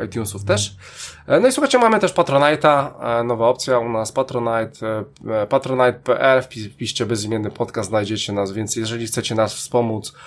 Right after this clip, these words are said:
e, Toss of Coin to Your Witcher, to, to możecie oczywiście to zrobić. Mamy fajne progi, więc, e, myślę, że każdego mogą to zainteresować. Jest was coraz więcej, bardzo super.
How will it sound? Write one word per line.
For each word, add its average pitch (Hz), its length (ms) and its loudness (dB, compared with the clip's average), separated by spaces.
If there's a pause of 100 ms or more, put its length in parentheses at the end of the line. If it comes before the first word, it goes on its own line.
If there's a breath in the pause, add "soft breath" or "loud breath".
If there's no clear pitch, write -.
(360 loud breath)
e, 110 100 -2
Toss - 220 -2
of - 180 -6
Coin 120 340 2
to 120 120 -6
Your 117 240 2
Witcher, 120 420 0
to, 107 460 2
to 110 260 2
możecie 110 360 -4
oczywiście 107 360 -10
to 104 120 -10
zrobić. 143 480 0 (380 loud breath)
Mamy 135 220 4
fajne 123 240 4
progi, 139 400 2
więc, 120 420 0
e, 110 500 2
myślę, 110 240 -4
że 104 140 -6
każdego 113 680 0
mogą 123 360 0
to 131 100 -6
zainteresować. 139 760 0
Jest 110 420 -4
was 117 240 0
coraz 117 260 2
więcej, 131 380 0
bardzo 117 340 0
super. 156 360 0